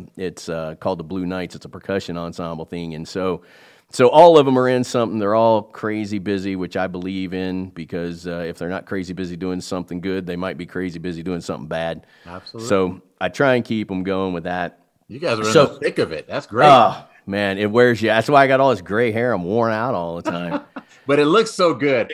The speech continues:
Speaker 2: I was
Speaker 1: <laughs>
Speaker 2: not expecting you to be as handsome as you were.
Speaker 1: <laughs>
Speaker 2: C J
Speaker 1: Yeah.
Speaker 2: did not warn me about that.
Speaker 1: We have some really fantastic cameras over here. I'll tell you that. We spent a lot of money on that. So here's what I want to talk to you about, too. So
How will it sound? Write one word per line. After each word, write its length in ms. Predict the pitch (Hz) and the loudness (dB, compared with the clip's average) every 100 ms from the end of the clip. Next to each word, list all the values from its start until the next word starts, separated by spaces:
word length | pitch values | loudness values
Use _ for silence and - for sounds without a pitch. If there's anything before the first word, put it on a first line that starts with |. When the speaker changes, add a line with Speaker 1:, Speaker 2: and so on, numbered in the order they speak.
| - | -4
Speaker 2:
I 200 | - 247 | 2 4
was 160 | 226 147 | 4 0
Speaker 1:
<laughs> 160 | 139 147 | -4 0
Speaker 2:
not 260 | 156 160 - | 0 -2 -6
expecting 640 | 131 - - 143 131 117 | -10 -8 -8 -8 -8 -10
you 200 | 107 117 | -8 -8
to 100 | 117 | -8
be 320 | 110 113 110 - | -6 -6 -6 -6
as 160 | 117 113 | -4 -4
handsome 640 | 143 135 131 117 101 95 - 247 | -2 -4 -2 -2 -2 -6 -12 -8
as 300 | 262 117 123 | -2 0 2
you 80 | 117 | 2
were. 80 | |
Speaker 1:
<laughs> 120 | 185 175 | 2 2
Speaker 2:
C 220 | 185 175 | -2 0
J 220 | 156 147 | 0 0
Speaker 1:
Yeah. 60 | 156 | 0
Speaker 2:
did 180 | 180 | 0
not 300 | 170 156 147 | 2 2 2
warn 220 | 135 131 117 | -2 -4 -4
me 120 | 101 | -6
about 320 | 90 85 - | -6 -8 -6
that. 240 | 82 71 - 269 285 156 | -10 -12 -16 -12 -10 4
Speaker 1:
We 220 | 135 190 | 6 8
have 200 | 202 202 | 8 6
some 200 | - 139 | 4 2
really 320 | 147 156 151 | 4 4 2
fantastic 720 | - 139 135 131 123 120 110 | 0 -2 -2 0 -2 -2 -6
cameras 440 | - 113 98 85 87 | -4 -2 -2 -4 -6
over 220 | 76 76 | -8 -8
here. 180 | 92 67 | -8 -8
I'll 100 | 82 | -4
tell 180 | 117 110 | 0 2
you 160 | 107 | 2
that. 160 | 95 98 | 0 0
We 80 | 131 | 0
spent 240 | - 165 | 4 6
a 40 | |
lot 220 | 135 139 135 | 8 8 8
of 80 | |
money 240 | 135 131 113 | 6 4 2
on 200 | 98 92 | 0 -2
that. 300 | 85 - - - - - - - | -6 -10 -16 -20 -20 -20 -20 -20
So 200 | - 196 | 6 8
here's 200 | 220 311 | 8 6
what 140 | 311 220 | 6 8
I 80 | |
want 280 | 165 151 135 | 6 4 4
to 80 | - | 2
talk 220 | 117 113 | 2 2
to 80 | 110 | 0
you 220 | 95 90 - _ | -2 -4 -8 _
about, 500 | 98 82 90 90 - | -4 0 4 2 0
too. 240 | - 82 78 | -8 -10 -4
So 520 | - 107 104 101 | 0 2 2 -2